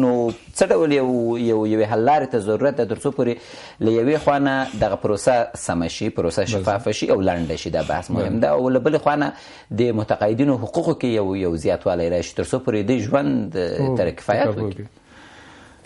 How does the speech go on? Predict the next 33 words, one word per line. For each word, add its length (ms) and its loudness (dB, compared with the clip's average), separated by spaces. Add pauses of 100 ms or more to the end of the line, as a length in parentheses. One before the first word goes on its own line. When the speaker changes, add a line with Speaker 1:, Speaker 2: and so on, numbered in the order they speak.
(100)
Speaker 2:
خو 300 2
خلاصه 440 2
دا 160 6
ورته 240 4
مغسل 360 2
شی 240 2
چې 460 0 (100)
موږ 220 0
ریاست 380 2
تقاعد 300 0
باندې 220 2
ارتباط 520 0
لري، 300 0
د 100 -6
موږ 420 2
نور 260 2
همدغه 360 0
ده، 180 2
زه 240 -2
هیڅ 380 0
نه 260 2
وم 140 -2
ریاست 440 0
تقاعد، 360 -2
دا 140 2
دوی 180 -2
ته 120 0
وایم 420 2
چې 140 -6
موږ 300 0
مشکل 240 -2
نه 100 0
لرو. 260 -2